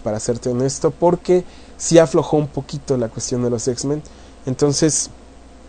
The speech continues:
no, hasta lo que ha salido o se ha publicado aquí en México, no se ha descubierto qué es lo que pasa con, con Arcángel.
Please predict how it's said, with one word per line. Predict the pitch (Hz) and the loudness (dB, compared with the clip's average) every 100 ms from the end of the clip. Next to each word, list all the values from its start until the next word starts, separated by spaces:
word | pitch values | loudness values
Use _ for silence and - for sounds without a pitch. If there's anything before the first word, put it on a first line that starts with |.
| - - - - - - - - - - - - - - - | -20 -20 -20 -20 -20 -20 -20 -20 -20 -20 -20 -20 -20 -18 -4
no, | 143 151 160 165 156 | 2 8 10 10 8
hasta | 143 143 156 | 4 6 6
lo | 156 147 | 6 6
que | 185 185 | 6 8
ha | 196 | 6
salido | 196 214 196 180 160 | 6 4 6 4 4
o | 123 | 2
se | 156 | 0
ha | 139 | 0
publicado | 160 139 143 | 0 2 0
aquí | 139 | 2
en | 139 | 2
México, | 147 147 160 - 175 - | 2 0 -4 0 0 0
no | 139 143 151 151 156 | 0 4 6 6 4
se | - | 4
ha | 143 | 2
descubierto | 139 - 127 131 123 131 | 2 0 2 2 2 -4
qué | 123 | -2
es | |
lo | 120 | -4
que | - | -4
pasa | - 113 117 | -6 -4 -6
con, | - 95 90 - - - - - | -6 -8 -8 -14 -20 -20 -20 -2
con | 120 113 | 0 2
Arcángel. | 101 - 110 110 101 | 0 0 -2 -2 -8